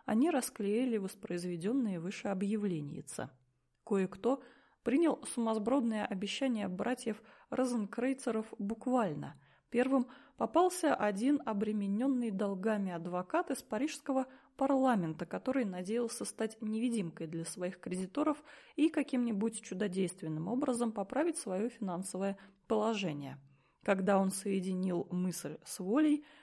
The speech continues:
в его кабинете появился некто невидимый и назначил ему на восемь вечера свидание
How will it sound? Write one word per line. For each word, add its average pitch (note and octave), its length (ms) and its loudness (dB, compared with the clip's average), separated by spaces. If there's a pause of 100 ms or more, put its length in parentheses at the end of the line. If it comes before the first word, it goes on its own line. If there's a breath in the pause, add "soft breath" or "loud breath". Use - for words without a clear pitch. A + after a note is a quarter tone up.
в F#3+ 120 2
его A3 260 4
кабинете C#4 480 2
появился B3+ 560 0
некто A#3+ 440 0
невидимый A3+ 760 2
и - 180 -2
назначил G#3+ 640 -2
ему F#3 420 -2 (300 loud breath)
на D4+ 160 4
восемь D4 480 2
вечера G3+ 500 -2
свидание A3 720 -4